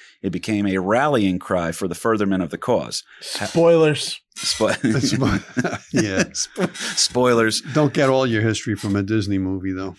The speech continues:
Speaker 1: Exactly. Um, but, uh,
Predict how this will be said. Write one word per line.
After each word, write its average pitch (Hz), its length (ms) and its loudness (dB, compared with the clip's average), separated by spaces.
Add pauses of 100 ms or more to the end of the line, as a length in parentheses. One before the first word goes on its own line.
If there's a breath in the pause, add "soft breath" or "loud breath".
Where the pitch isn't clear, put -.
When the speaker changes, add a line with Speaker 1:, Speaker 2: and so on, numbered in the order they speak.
(140)
Speaker 1:
Exactly. 85 640 -2 (160)
Um, 95 400 0 (400 loud breath)
but, 101 240 -2
uh, 104 340 2